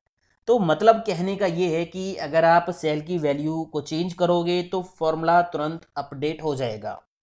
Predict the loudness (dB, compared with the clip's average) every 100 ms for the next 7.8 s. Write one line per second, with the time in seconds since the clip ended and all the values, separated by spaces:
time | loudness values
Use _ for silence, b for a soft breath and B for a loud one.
0 | _ b b b b -4 0 2 4 6
1 | 6 6 2 -2 -4 -6 -2 -4 -2 -2
2 | -2 -2 -4 -4 -6 -2 -2 -2 -6 -2
3 | 0 2 0 -2 -6 -6 -4 -6 -4 -4
4 | -4 -6 -6 0 0 0 -4 -6 -4 0
5 | 2 2 2 4 4 4 B B -8 -2
6 | 2 2 2 -2 0 0 2 2 4 2
7 | 2 4 4 4 2 6 6 6